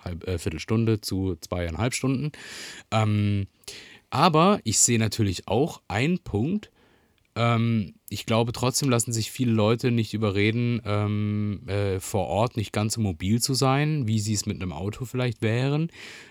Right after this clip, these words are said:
Ähm, und dann könnte sich, äh, abzeichnen, dass einfach gut betuchte,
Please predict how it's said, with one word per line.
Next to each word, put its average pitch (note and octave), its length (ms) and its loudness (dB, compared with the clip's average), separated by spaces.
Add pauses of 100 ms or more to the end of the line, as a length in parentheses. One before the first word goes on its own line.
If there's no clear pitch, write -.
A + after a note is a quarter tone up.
(140)
Ähm, G#2+ 520 2
und G2+ 200 -4
dann A2 460 0
könnte A2 240 0
sich, A2 340 0
äh, G#2 100 -2
abzeichnen, A2+ 600 0
dass G2 100 0
einfach G2+ 300 -2
gut F#3 240 2
betuchte, A#2+ 760 2